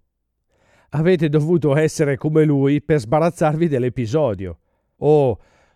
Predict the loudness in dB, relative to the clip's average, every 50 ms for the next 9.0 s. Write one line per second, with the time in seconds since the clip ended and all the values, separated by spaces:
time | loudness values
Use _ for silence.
0 | _ -4 0 2 2 4 4 2 2 0 2 2 0 0 2 0 2 2 2 0
1 | 0 0 0 0 0 -2 -2 -2 -2 -4 -4 -4 -2 0 2 2 2 2 0 0
2 | -2 0 -2 -4 -4 0 0 0 0 2 0 0 0 2 0 0 0 -2 -4 -4
3 | -4 -4 -4 -4 -4 -4 -4 -2 -2 -4 -4 -4 -4 -4 -2 -2 -2 -4 -4 -2
4 | -2 -2 -2 -2 -2 -2 -2 -2 -4 -4 -6 -6 -4 -4 -4 -2 -2 -2 -2 -2
5 | -2 -2 -2 -2 -2 -2 -4 -4 -4 -4 -4 -4 -4 -6 -10 -12 _ _ _ _
6 | _ _ _ _ _ _ _ _ _ _ _ _ _ -8 -8 -6 -6 -6 -6 -2
7 | -2 -2 -2 0 -2 -2 0 -2 -4 -4 -2 -2 -2 -2 -2 -4 -4 -4 -4 -2
8 | 0 0 0 0 0 0 -2 0 -2 -2 -2 -2 -2 -2 -2 -4 -6 -12 -12 -12